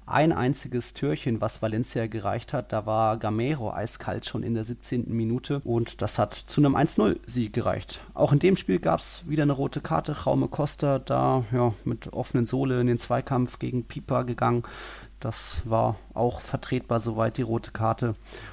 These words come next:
Und so ist jetzt Valencia plötzlich noch irgendwie mit dreiundfünfzig Punkten, <clears throat> zwei Punkte hinter Real Sociedad. Könnte theoretisch noch was werden mit Europa League, aber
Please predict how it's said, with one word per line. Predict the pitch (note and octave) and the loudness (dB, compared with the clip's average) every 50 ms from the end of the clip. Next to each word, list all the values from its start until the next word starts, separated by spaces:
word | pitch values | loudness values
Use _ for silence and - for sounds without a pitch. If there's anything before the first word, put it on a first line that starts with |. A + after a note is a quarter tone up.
| - - - | -16 -12 -10
Und | C3 A2+ A2+ A2 A2 - | -4 -2 0 0 0 0
so | - - A#2+ A2+ | -2 -2 -2 0
ist | B2+ - - | 0 0 0
jetzt | B2+ - - - | -2 -2 2 4
Valencia | C3+ C3 C3+ C3+ B2+ - - A#2+ | 4 6 8 6 6 6 4 0
plötzlich | - - B2 A#2+ - - - B2 - | 0 0 0 -2 0 -2 -4 0 2
noch | C3 B2+ - - | 2 2 2 0
irgendwie | - B2+ C3 C3+ C#3 A#2 A#2+ B2 B2+ B2+ B2+ | 0 0 2 2 2 2 2 2 4 4 4
mit | B2 - - - | 2 0 0 0
dreiundfünfzig | A#2+ B2 B2+ B2 - - C3 - - - B2 - - | 2 2 2 2 2 0 -2 -2 -2 -4 -6 -2 4
Punkten, | - C#3 C#3 - - D3+ C#3 B2+ - - - - | 4 6 6 6 6 6 6 6 4 0 0 4
<clears throat> | G3 E3 D3 C3 A#2 - | 6 6 6 6 4 0
zwei | - - - A#2 B2 | -4 -4 -2 -2 -2
Punkte | - - C3+ B2+ - - B2 | 0 0 -2 -2 0 -2 -2
hinter | G#2+ A#2+ B2 B2+ - - A#2 G#2+ A#2+ | 0 0 0 0 0 0 -2 -2 0
Real | A#2+ A#2 A#2 | 0 0 0
Sociedad. | A#2 - A#2 - - - A2+ A#2+ B2 B2 - - - - - - - - - | 0 -2 -6 -6 -6 -4 -2 -2 -2 -4 -6 -10 -16 -14 -14 -14 -14 -16 -6
Könnte | - B2 B2 C3+ - C3 - | -2 -2 0 0 0 -4 -2
theoretisch | - C3 B2+ A#2+ A2 C3+ C3+ - A#2+ - C3 | 0 0 0 2 2 0 -2 -4 -2 0 0
noch | B2+ - | 2 2
was | B2+ B2 - - | 2 0 0 2
werden | B2+ C3 C3 C3 C3+ | 4 4 4 4 2
mit | B2 - | 0 0
Europa | A#2 A#2 A2 G#2+ A#2+ - C3+ B2 | 0 -2 -2 -2 -4 -4 -2 -2
League, | A#2+ A#2 A2+ - - | 0 -2 -2 -4 -6
aber | G2+ G2+ G2+ - F#2 | -4 -4 -4 -4 -6